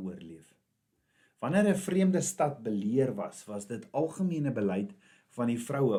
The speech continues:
om hulle aantreklikste en mooiste klere aan te trek terwyl hulle mans op die gevegsfront besig was om oorlog te voer. Hoekom? Want as hy sou sneuwel, gaan sy vinnig 'n nuwe man nodig hê. En hierdie strategie het die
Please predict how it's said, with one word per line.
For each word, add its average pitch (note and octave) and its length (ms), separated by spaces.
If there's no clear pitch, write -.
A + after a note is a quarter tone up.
om A#2 180
hulle A2+ 200
aantreklikste F#3 1400
en A2+ 160
mooiste E3+ 420
klere D3+ 280
aan A#2 160
te A2 120
trek A2 340
terwyl A#2 400
hulle C#3+ 180
mans G#2+ 320
op G#2 160
die G#2 80
gevegsfront G2+ 720
besig G2+ 320
was F#2+ 180
om G2+ 140
oorlog F2+ 360
te F2 100
voer. E2 260
Hoekom? D3 380
Want C#3 340
as A#3+ 340
hy F3+ 200
sou D3+ 280
sneuwel, C#3 760
gaan A2+ 160
sy C3+ 160
vinnig F3+ 500
'n G#2+ 120
nuwe G#2 220
man F#2+ 380
nodig B2+ 600
hê. D2+ 160
En A#2+ 200
hierdie G3+ 300
strategie C#3+ 580
het B2 80
die A2 220